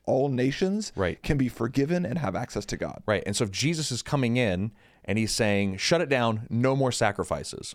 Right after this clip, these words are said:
Speaker 2: Well, I mean, what are you gonna do? How are people, how are all nations going to be reconciled to God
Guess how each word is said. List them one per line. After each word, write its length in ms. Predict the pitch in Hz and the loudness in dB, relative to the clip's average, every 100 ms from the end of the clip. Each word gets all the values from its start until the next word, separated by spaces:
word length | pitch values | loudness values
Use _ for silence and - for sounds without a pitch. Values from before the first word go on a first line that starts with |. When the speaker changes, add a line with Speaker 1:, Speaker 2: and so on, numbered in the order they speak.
| - | -4
Speaker 2:
Well, 460 | 120 123 - - - | 0 0 -2 -12 -2
I 20 | |
mean, 160 | 117 110 | 2 4
what 120 | 113 | 4
are 20 | 110 | 2
you 80 | |
gonna 160 | 107 101 | 2 2
do? 300 | 127 175 92 - - | 2 0 -2 -10 -6
How 220 | - 120 | 2 4
are 140 | 117 107 | 4 0
people, 380 | - 156 139 113 | 2 2 4 4
how 100 | 139 | 4
are 80 | |
all 160 | 117 127 | 4 2
nations 580 | 113 160 - 95 98 101 | 2 0 0 -2 -2 -2
going 200 | 113 113 | 0 0
to 40 | |
be 40 | 101 | 2
reconciled 540 | 113 117 104 104 95 | 0 -2 0 0 0
to 80 | 92 | -2
God 420 | 95 127 95 92 | 0 2 2 -2